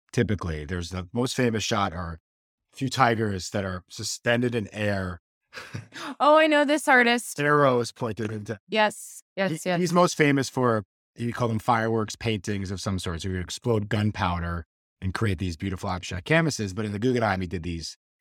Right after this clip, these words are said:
Speaker 1: these animals, and they were, uh,
Speaker 2: Mm-hmm.
Speaker 1: around the water hole was another big one. That was an incredible retrospective. What about you?
Speaker 2: Mine, I mean, I'm gonna give a, a, a very cliche Hildy answer here.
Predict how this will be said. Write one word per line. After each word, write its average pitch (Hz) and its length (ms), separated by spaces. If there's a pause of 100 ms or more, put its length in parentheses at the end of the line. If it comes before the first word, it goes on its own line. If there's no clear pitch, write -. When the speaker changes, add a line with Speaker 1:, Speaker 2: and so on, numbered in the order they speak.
Speaker 1:
these 98 160
animals, 82 640
and 90 160
they 87 80
were, 82 400 (480)
uh, 175 200
Speaker 2:
Mm-hmm. 175 180
Speaker 1:
around 98 220
the 87 80
water 131 420
hole 120 260
was 107 160
another 104 220
big 87 220
one. 87 260
That 120 180
was 110 120
an 95 180
incredible 85 340
retrospective. 76 720
What 120 160
about 113 180
you? 76 260
Speaker 2:
Mine, 208 800
I 190 120
mean, 185 340
I'm 185 220
gonna 180 220
give 175 280 (1000)
a, 113 100 (440)
a, 127 320 (160)
a 196 80
very 180 280
cliche 170 640
Hildy 175 440
answer 165 420
here. 160 400